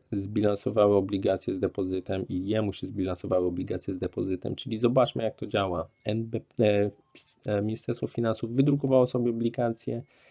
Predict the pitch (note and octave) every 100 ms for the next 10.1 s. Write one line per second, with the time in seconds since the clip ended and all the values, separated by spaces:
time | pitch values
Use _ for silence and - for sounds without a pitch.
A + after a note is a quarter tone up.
0 | _ C#3 - C#3+ D3 D3 C#3 B2+ - B2+
1 | - - B2+ A#2 - A#2 G#2 G2+ G#2 G2
2 | F#2+ - - G#2 G2 G#2 G2 - G2 F#2+
3 | F#2+ F2+ F2+ F#2 F2+ G2+ G2 F#2+ - G2+
4 | F#2 F#2 F#2 F#2 F#2 F2 F2+ F2+ F#2+ F2+
5 | F2 - F2 - - - - - F#2+ F#2
6 | F#2+ - - F#2 F#2 F2 F2 - F#2+ F#2+
7 | G2 - - - - - _ _ _ _
8 | _ _ _ _ _ _ _ - - -
9 | _ _ _ - _ _ F#2+ F#2 F2+ F2